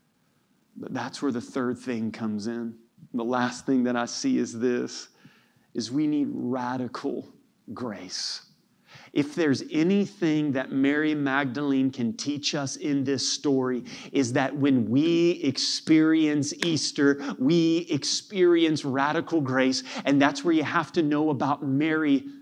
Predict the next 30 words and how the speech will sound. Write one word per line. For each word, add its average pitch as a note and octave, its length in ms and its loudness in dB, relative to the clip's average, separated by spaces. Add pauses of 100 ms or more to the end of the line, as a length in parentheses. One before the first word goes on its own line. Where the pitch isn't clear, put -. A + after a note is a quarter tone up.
(200)
Magdalene. B2+ 720 -6 (1300)
We D3+ 140 4
learn F3+ 300 6
more D#3+ 220 4
about D3 260 2
her C3 220 -2
in A#2+ 100 -2
Scripture. A2+ 540 -6 (1160)
You C#3 120 -2
see, F#3 260 0
earlier G#3 460 6
in F3+ 80 4
Luke's E3+ 320 6
gospel, C3+ 680 0 (340)
we D#3 220 4
learn D#3 420 6
this F3+ 280 4
about A#2 280 2
Mary A#2+ 220 2
Magdalene. C3 640 0 (200)
Soon A#3+ 300 6
afterward, F3 640 4
Jesus E3+ 560 6
went F#3 300 6
through A3 160 6
the F3 100 4
cities G3 400 4
and D3+ 120 6
villages, D#3 440 4
proclaiming A#3+ 800 4